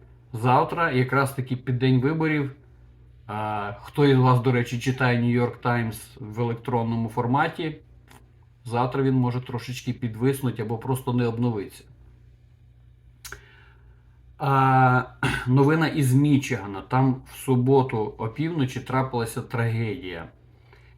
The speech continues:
І от, якщо чесно, знову ж таки, людина, яка дуже багато проводить часу на американських дорогах, мені трошечки дивно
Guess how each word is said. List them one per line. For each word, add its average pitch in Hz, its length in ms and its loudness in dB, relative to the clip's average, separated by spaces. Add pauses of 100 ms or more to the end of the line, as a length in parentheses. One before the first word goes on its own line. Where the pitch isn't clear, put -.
І 127 160 4
от, 131 340 0
якщо 127 300 -2
чесно, 131 460 0
знову 123 200 2
ж - 120 -10
таки, - 200 -10
людина, 117 400 -2
яка 110 180 -8
дуже 117 280 -2
багато 107 400 -6
проводить 107 460 -6
часу 113 300 -6
на 107 100 -8
американських 110 640 -6
дорогах, 139 380 -2
мені 123 200 2
трошечки 127 600 -4
дивно 113 580 0